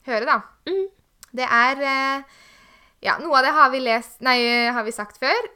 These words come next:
Speaker 1: Eh, gjøre yoga. <laughs>
Speaker 2: Oh, yes.
Speaker 1: Yes. Ehm, og ha FaceTime med familie og venner,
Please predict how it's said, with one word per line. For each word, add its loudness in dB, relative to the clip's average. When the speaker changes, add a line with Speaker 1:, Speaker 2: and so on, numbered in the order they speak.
Speaker 1:
Eh, -4
gjøre -6
yoga. 2
<laughs> -8
Speaker 2:
Oh, 2
yes. -6
Speaker 1:
Yes. -6
Ehm, -4
og 2
ha 0
FaceTime -4
med -2
familie -6
og -2
venner, -6